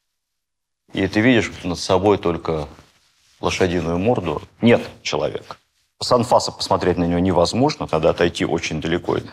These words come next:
либо надо сбоку как-то заходить. Довольно символичным. Памятник был поставлен после смерти Николая сыном в память об отце. Это коллективный продукт.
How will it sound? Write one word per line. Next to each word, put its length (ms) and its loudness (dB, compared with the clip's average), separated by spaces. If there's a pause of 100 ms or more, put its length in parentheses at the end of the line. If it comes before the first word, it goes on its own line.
(340)
либо 200 2
надо 180 2
сбоку 340 -4
как-то 280 -12
заходить. 480 -14 (380)
Довольно 280 6
символичным. 640 0 (240)
Памятник 300 2
был 120 2
поставлен 640 0
после 360 -2
смерти 380 -4
Николая 460 -2
сыном 500 -4 (120)
в 80 -20
память 320 -2
об 120 -2
отце. 380 -4 (720)
Это 180 2
коллективный 640 2
продукт. 560 0